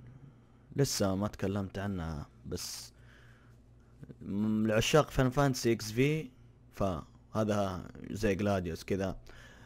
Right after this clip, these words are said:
سريع الغضب، قليل الصبر. مم. يعني م-، متهور تقريبًا، حق مشاكل من الاخر، بس ما هو بودي جارد هذا، يعني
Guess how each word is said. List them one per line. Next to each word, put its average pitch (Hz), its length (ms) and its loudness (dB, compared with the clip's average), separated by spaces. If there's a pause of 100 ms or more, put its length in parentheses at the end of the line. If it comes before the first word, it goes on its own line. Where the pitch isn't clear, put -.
(260)
سريع 98 640 -2
الغضب، 90 720 0
قليل 87 220 0
الصبر. 101 840 2 (460)
مم. 90 580 -6 (1800)
يعني 160 480 4
م-، 131 280 8
متهور 117 580 8
تقريبًا، 92 920 -2
حق 208 160 2
مشاكل 123 520 2
من 107 120 0
الاخر، 110 600 2 (1200)
بس 120 260 10
ما 143 80 12
هو 123 140 10
بودي 101 260 6
جارد 90 320 2
هذا، 87 340 0 (240)
يعني - 400 -4